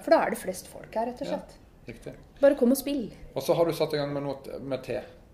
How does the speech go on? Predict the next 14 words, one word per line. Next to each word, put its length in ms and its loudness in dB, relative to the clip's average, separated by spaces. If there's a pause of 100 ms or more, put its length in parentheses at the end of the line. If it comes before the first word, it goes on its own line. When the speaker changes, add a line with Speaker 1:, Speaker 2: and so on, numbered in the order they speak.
(220)
Speaker 1:
Te. 240 4 (160)
Speaker 2:
Te 160 -6
på 100 -8
tirsdag. 400 -12
Speaker 1:
Te-tirsdag. 800 0 (180)
Speaker 2:
Te-tirsdag. 540 -10
Speaker 1:
Hver 360 2 (100)
tirsdag 460 2 (280)
så 160 -4
er 40 2
det 80 -6
te-tirsdag. 640 -2 (540)
Hovedsakelig 880 2
friminutt. 560 -4